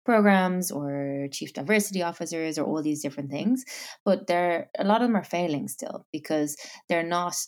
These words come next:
thinking, uh, back to your word earlier, but holistically about it. They're just going,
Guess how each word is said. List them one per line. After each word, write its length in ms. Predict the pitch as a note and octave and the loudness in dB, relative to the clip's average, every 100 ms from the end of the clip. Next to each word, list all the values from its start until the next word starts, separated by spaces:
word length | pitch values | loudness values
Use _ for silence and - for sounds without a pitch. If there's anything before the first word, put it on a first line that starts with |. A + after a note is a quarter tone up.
| _ - - | _ -20 -6
thinking, 540 | E3+ D#3 D3 D3 - _ | -4 -2 -2 -2 -4 _
uh, 60 | D#3+ | -8
back 280 | - C3+ - | -8 -10 -10
to 120 | D#3 | -8
your 120 | D3+ | -8
word 340 | D3+ D3+ D3 - | -6 -4 -4 -4
earlier, 380 | D#3 D3+ C#3+ D3 | -2 -2 -2 0
but 140 | C#3+ | -2
holistically 680 | E3 D#3+ D#3+ - C#3+ - C#3 | -2 -4 -4 -4 -6 -6 -6
about 300 | C#3 C#3 C#3+ | -6 -6 -8
it. 100 | C#3 | -6
They're 240 | C3+ C#3 - _ _ _ _ - - | -4 -4 -6 _ _ _ _ -10 -2
just 360 | E3+ F3 - - | 0 2 0 2
going, 380 | D#3+ D#3 D3+ | 2 2 0